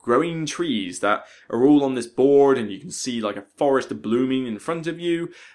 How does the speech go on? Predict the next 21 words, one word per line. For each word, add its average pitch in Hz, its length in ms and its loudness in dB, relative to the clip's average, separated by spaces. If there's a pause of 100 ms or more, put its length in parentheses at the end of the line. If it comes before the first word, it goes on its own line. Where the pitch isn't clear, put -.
The - 80 -12
fact - 260 -2
that 117 120 -4
you've 110 160 -12
got - 180 -6
to 110 80 -10
think 113 300 -10
very 123 320 0
tactically 143 680 -6
about 117 460 -2
where 117 360 -2
the 113 300 -4
sun's 117 360 -6
gonna 107 160 -10
cast 107 340 -10
its - 120 -14
shadow 135 400 -2
at - 60 -4
any 143 140 -6
particular 143 400 -8
time. 175 480 -10